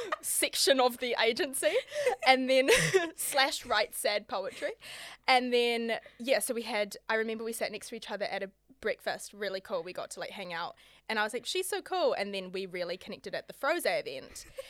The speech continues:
And the reason we mainly connected at the Froze event, which is why we're here today to circle us into the whole topic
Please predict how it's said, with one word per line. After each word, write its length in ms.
And 200
the 80
reason 420
we 160
mainly 320
connected 500
at 140
the 80
Froze 260
event, 400
which 160
is 100
why 260
we're 140
here 200
today 340
to 80
circle 400
us 140
into 240
the 80
whole 320
topic 500